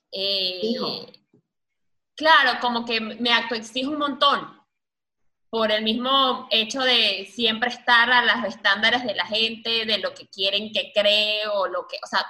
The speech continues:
Speaker 1: lo que yo siento que quieren que cree, porque en realidad nadie me está exigiendo nada, más que yo misma exigirme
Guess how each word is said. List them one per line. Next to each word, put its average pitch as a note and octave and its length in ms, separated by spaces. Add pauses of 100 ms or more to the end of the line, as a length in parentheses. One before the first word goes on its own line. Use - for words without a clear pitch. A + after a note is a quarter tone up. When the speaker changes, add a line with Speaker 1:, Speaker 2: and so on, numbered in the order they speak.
(140)
Speaker 1:
lo G3+ 120
que F#3+ 140
yo G3 120
siento A3+ 380
que - 140
quieren G#3 320
que G3+ 180
cree, G#3+ 540
porque - 220
en D#3+ 120
realidad E3 300 (180)
nadie F#3+ 220
me G#3 60
está - 160
exigiendo F#3+ 420
nada, G#3 460 (800)
más - 180
que F#3 240
yo G#3+ 220
misma A3+ 320
exigirme A3 840